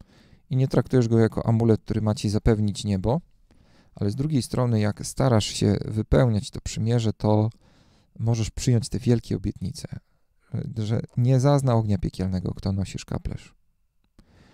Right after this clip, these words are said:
Że go szybko z czyśćca Matka Boża wyprowadzi, gdy on będzie wierny przymierzu właśnie w znaku szkaplerzu, szkaplerza. Ym,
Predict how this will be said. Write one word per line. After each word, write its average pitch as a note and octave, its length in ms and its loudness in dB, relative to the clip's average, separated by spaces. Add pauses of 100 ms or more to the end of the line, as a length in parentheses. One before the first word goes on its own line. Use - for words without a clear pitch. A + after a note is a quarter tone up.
(260)
Że A#2+ 180 0
go B2+ 180 6 (100)
szybko C#3 320 2
z - 100 -4
czyśćca - 380 0
Matka G2+ 320 -2
Boża F#2+ 320 0
wyprowadzi, G2 800 -2 (160)
gdy A2+ 140 -2
on C3 160 4
będzie A#2 240 2
wierny G2 440 2 (640)
przymierzu A2+ 680 2
właśnie G2 580 -2
w G#2+ 100 -6
znaku G#2 320 -2
szkaplerzu, - 580 -6 (580)
szkaplerza. G2 560 0 (1400)
Ym, A2 520 2